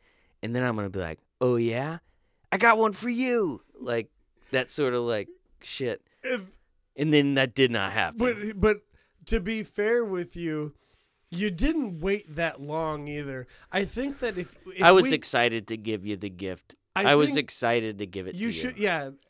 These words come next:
Speaker 2: I, I think
Speaker 1: I
Speaker 2: that
Speaker 1: coulda waited a
Speaker 2: I
Speaker 1: week.
Speaker 2: think that if I was up in the room with you and I saw, like, your hat and I, like, I, I was, like, kind of observant, observant about things, I'd
Speaker 1: Yeah.
Speaker 2: be like, "Hey, that's a cool
Speaker 1: But
Speaker 2: fucking
Speaker 1: usually you
Speaker 2: hat."
Speaker 1: are. Like, usually you'll, like, compliment me on shit.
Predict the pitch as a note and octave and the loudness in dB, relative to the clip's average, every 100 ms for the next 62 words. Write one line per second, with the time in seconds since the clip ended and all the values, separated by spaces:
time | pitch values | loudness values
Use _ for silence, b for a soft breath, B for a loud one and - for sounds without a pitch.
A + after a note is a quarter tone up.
0 | _ F#3 G#3 F#3+ G3+ - C4 - B3+ G#3 | _ -6 -4 -4 -6 -4 0 2 4 6
1 | D3 A2+ A2 G#2+ G2 F#2 B2+ B2+ D#4 C#4+ | 6 4 2 0 0 2 2 2 -2 -2
2 | A#3+ G3+ - E3+ F3 A3 A3+ G3 F3 D#3 | -2 -2 -4 -4 -2 -2 -2 -4 -4 -10
3 | _ _ - G3+ G3+ A#3 G#3 F3+ D3 D#3+ | _ _ -10 -8 -6 -6 -4 -6 -6 -4
4 | F3 G3 F#3 E3+ E3+ G3 G3 D#3+ D3+ - | -2 -2 -4 -6 -8 -4 -4 -6 -8 -8
5 | F#3 F#3 F3+ E3 - D3+ B2+ D3+ D#3+ E3+ | -6 -6 -6 -8 -10 -12 -10 -10 -10 -8
6 | E3+ D#3 D3+ D3+ C#3 - _ D3+ C#3+ C#3 | -6 -6 -4 -6 -8 -16 _ -10 -10 -14
7 | b b b _ - D#3 D3 C#3+ - F#3+ | b b b _ -6 -6 -6 -6 -4 -2
8 | F3 C#3+ C#3+ C3+ C3 D#3 D#3 F3 E3+ - | -4 -6 -8 -8 -6 -6 -6 -10 -10 -10
9 | D#3 C#3 D#3 D#3+ E3 F#3 F#3+ - D#3+ E3 | -10 -6 -6 -6 -6 -8 -8 -10 -8 -8
10 | - G3 F#3+ G3 B B - G3+ A#3+ A#3 | -8 -6 -2 -4 B B -4 0 0 0
11 | E4+ F4 C4+ F4+ F#4+ D#4 - F#3+ C#3 D#3 | -2 -2 -2 -4 -6 -8 -2 -2 -2 -4
12 | G#3+ A3 G#3+ G3+ F#3 E3 F3+ C#3 A#2+ A#2+ | -4 -4 0 2 2 2 4 4 2 -2
13 | F#3+ E3+ D#3 D3 C3 B2+ B2 A2+ - C#3+ | -6 -6 -4 -2 0 0 0 -2 -2 -2
14 | C#3+ B2+ G2 C2+ E2 G2 F2+ - - D2+ | -2 -4 -8 -8 -10 -8 -8 -8 -6 -6